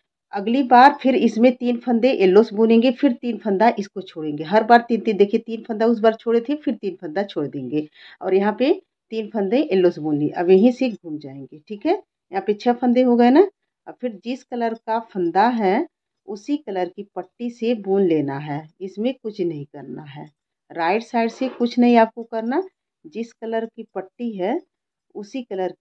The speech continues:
जिस कलर का फंदा है उसी कलर की पट्टी से बुनेंगे। सिर्फ यही ध-, ध्यान रखना है, ये ब्लैक वाला जो फंदा है हर बार छह फंदा इसको बनाना रहेगा।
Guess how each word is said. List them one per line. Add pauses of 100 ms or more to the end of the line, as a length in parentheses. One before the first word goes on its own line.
(140)
जिस
कलर
का
फंदा
है
उसी
कलर
की
पट्टी
से
बुनेंगे। (460)
सिर्फ
यही
ध-,
ध्यान
रखना
है,
ये
ब्लैक
वाला
जो
फंदा
है (440)
हर
बार
छह
फंदा (280)
इसको
बनाना
रहेगा।